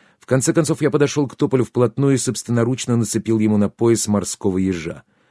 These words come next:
Только после этого невидимый и до времени неведомый источник пси-воздействия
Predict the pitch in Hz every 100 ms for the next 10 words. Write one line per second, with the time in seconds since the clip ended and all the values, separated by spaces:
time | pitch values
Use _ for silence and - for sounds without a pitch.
0 | _ - 127 139 147 139 131 139 104 92
1 | 95 101 107 110 120 120 - 104 104 104
2 | 107 101 98 104 95 101 87 87 85 -
3 | - 98 - 98 - - 104 87 73 98
4 | 110 - 120 117